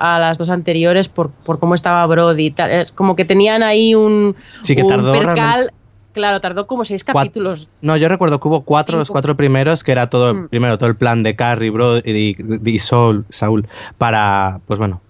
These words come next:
Speaker 2: para hacer lo que querían
Speaker 1: Sí.
Speaker 2: hacer, y luego el episodio ese soporífero de Brody ahí en, en el país ese en el que estaba.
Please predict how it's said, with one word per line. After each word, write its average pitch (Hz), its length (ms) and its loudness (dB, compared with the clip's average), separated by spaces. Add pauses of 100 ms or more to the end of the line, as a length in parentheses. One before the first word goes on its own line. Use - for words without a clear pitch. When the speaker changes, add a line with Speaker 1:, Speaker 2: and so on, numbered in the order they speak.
Speaker 2:
para 98 160 -4
hacer 104 160 -2
lo 117 80 0
que 117 80 0
querían 117 280 2
Speaker 1:
Sí. 101 60 -2
Speaker 2:
hacer, 139 260 0 (240)
y 127 100 2
luego 123 220 2
el 135 100 2
episodio 123 440 0
ese 123 180 0
soporífero 127 840 0
de 127 160 2
Brody 117 420 2
ahí 110 260 2
en, 101 680 0 (560)
en 107 80 -4
el 101 140 0
país 101 240 0
ese 104 140 -4
en 98 80 0
el 98 60 -4
que 98 60 -6
estaba. 90 460 -2